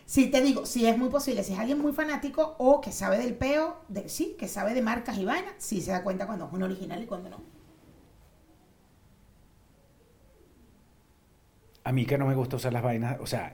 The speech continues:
Speaker 2: que se vean las marcas.
Speaker 1: A mí tampoco. Y además, lo de, ¿con quién lo
Speaker 2: La marca
Speaker 1: discutíamos?
Speaker 2: no, el producto. Bueno, sí, la
Speaker 1: La
Speaker 2: marca.
Speaker 1: marca. ¿Con quién lo discutíamos así? ¿Éramos tú y yo que discutíamos eso? ¿O al-, en algún lado lo vimos que cuando la gente se pone esa ma-, que la gente re-, de plata, por ejemplo,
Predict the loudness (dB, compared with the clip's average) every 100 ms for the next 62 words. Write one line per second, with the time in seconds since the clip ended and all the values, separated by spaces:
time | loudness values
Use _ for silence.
0 | -10 -8 -6 -6 -6 -8 -8 -8 -10 -12
1 | -10 -12 0 2 4 6 4 4 2 2
2 | 4 6 8 8 6 4 -2 -12 -12 0
3 | 2 4 4 4 4 4 6 8 8 8
4 | 8 8 6 4 4 2 -2 -14 -18 -20
5 | -20 -20 -20 -20 -20 -20 -20 -8 4 6
6 | 6 2 0 2 2 4 2 0 -4 -8
7 | -14 -20 -2 0 4 4 4 2 -2 0
8 | 0 0 -4 -6 -10 -4 0 0 -2 -2
9 | 0 2 2 0 0 -2 -4 -4 -4 -4
10 | 4 6 6 6 2 4 4 4 2 4
11 | 4 2 2 2 0 -16 -8 6 8 8
12 | 6 4 2 0 -4 -2 -2 0 0 -2
13 | 0 0 0 -2 0 0 0 -2 -4 -10
14 | -4 2 8 8 8 4 0 0 4 4
15 | 4 4 2